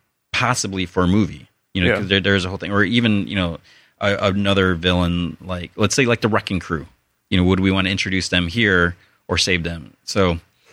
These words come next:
Speaker 2: Save that for Thor three.
Speaker 1: Yeah, and then, you know, of course, then there's, you know, budgets and, you know, the special effects, and so I don't know. But there's that. I just, um, someone tweeted me, they're like, "Check this out, change dot org."
Speaker 2: Mm-hmm.
Speaker 1: So, you know, these are for the really important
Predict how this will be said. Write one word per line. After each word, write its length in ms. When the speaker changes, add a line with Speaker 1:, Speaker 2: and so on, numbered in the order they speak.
Speaker 2:
Save 220
that 160
for 140
Thor 260
three. 320
Speaker 1:
Yeah, 140
and 160
then, 340
you 60
know, 80
of 100
course, 240
then 200
there's, 260
you 80
know, 40
budgets 540
and, 180
you 80
know, 220
the 100
special 440
effects, 420
and 220
so 220
I 80
don't 100
know. 100
But 80
there's 180
that. 160
I 100
just, 200
um, 240
someone 280
tweeted 320
me, 400
they're 120
like, 100
"Check 200
this 180
out, 260
change 480
dot 240
org." 460
Speaker 2:
Mm-hmm. 220
Speaker 1:
So, 400
you 100
know, 220
these 180
are 60
for 140
the 40
really 360
important 400